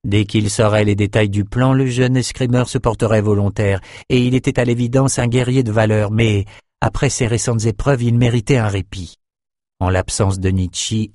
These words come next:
l'ancien prophète avait décidé de veiller sur leur protégé. En ce qui concernait le soutien militaire, Elsa avait largement assez de volontaires.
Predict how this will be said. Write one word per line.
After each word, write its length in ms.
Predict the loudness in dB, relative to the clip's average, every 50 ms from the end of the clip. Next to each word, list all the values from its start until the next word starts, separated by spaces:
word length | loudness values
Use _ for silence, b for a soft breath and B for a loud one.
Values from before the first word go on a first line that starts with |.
| -10 -6
l'ancien 400 | -4 -4 -4 -4 -2 -4 -4 -4
prophète 440 | -2 -4 -4 -2 -2 -2 -2 -2
avait 220 | -4 -4 -2 -2 -2
décidé 440 | -2 -4 -4 -4 -6 -2 0 0 0
de 120 | 2 0
veiller 400 | 0 2 0 0 2 0 -2 -2
sur 220 | -4 -6 -6 -2
leur 160 | -2 -2 -4 -4
protégé. 580 | -6 -8 -6 -6 -6 -8 -8 -8 -10 -12 -14 _ _ _ _ _ _ _ _ _ _ _ _ _ _ _ _ _ _ _ -2
En 100 | -2 0
ce 120 | 0 -2
qui 180 | -2 -2 -2 0
concernait 460 | 2 0 2 2 2 2 4 2 2
le 100 | 2 0
soutien 320 | -2 -4 -8 -4 -2 0
militaire, 640 | 2 2 0 0 0 -2 0 0 2 2 2 0 -2 _
Elsa 400 | -2 0 0 -2 -2 0 2 2
avait 180 | 2 2 2 2
largement 480 | 4 2 2 2 0 2 2 2 2
assez 220 | 0 0 -2 -4 -4
de 80 | -2
volontaires. 680 | -2 -2 -2 -2 -4 -2 -2 -2 -2 -2 -6 -10 -16